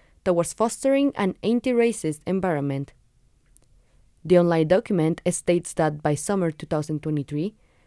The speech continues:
the four female faculty of color had resigned from their jobs due to intentional removal, shown as microaggressions, everyday violence, gossip, and surveillance.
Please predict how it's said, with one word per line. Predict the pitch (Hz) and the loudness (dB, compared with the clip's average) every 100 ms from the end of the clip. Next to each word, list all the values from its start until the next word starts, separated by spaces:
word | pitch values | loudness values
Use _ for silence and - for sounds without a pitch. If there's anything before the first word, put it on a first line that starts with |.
| _ - | _ -6
the | |
four | 214 - 294 | -4 4 4
female | 320 - 311 311 262 | 4 2 4 4 2
faculty | - 277 247 - | 0 -2 -2 -2
of | 190 - | -4 -2
color | 160 156 165 - _ _ | 0 2 0 -4 _ _
had | - 214 | -4 0
resigned | 214 - 254 262 254 | 0 2 0 0 -2
from | 247 233 | -2 -2
their | 226 - 247 | -2 0 -2
jobs | 294 160 - - - | 0 -2 -6 -20 -8
due | 170 175 | -4 -2
to | 180 | -2
intentional | 165 - 220 214 233 214 | -2 0 0 2 0 0
removal, | 185 175 294 208 135 147 - _ _ | 0 2 2 2 -4 -8 -20 _ _
shown | - 190 175 | -4 0 2
as | 151 156 | 0 0
microaggressions, | 160 156 156 151 170 - 247 269 - _ - | -2 0 0 0 -2 0 -2 -2 -6 _ -4
everyday | 160 165 156 156 | -2 0 0 0
violence, | 196 233 180 160 175 - _ _ _ _ - | 2 2 2 0 -2 -8 _ _ _ _ -2
gossip, | 170 175 226 220 - _ 185 | 0 2 0 0 -8 _ -2
and | 180 | 0
surveillance. | 196 170 160 135 131 139 - | 0 2 2 0 -2 -6 -8